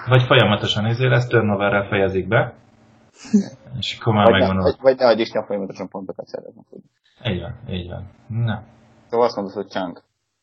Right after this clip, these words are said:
Speaker 1: Nem, nem, nem mondom azt, hogy Chang, de, de nézd, igazániból olyan ember kell, aki, aki csinált már ilyet, és ugye Chang csinált ilyen, e,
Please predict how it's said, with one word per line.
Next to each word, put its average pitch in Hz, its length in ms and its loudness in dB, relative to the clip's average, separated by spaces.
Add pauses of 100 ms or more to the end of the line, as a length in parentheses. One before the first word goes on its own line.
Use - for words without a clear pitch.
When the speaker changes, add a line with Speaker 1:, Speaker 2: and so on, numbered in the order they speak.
(460)
Speaker 1:
Nem, 113 300 0
nem, 113 200 4
nem 101 120 2
mondom 92 240 -2
azt, 92 180 -6
hogy - 140 -8
Chang, 95 340 -2
de, 98 360 2
de 98 220 2
nézd, 101 260 -2
igazániból 98 480 -2
olyan 98 200 0
ember 95 320 0
kell, 95 220 -2
aki, 98 300 -4
aki 95 320 -6
csinált 95 380 0
már 92 160 0
ilyet, 98 200 0
és 92 140 -6
ugye 95 180 -6
Chang 120 360 2
csinált 120 440 0
ilyen, 117 320 2 (300)
e, 98 400 2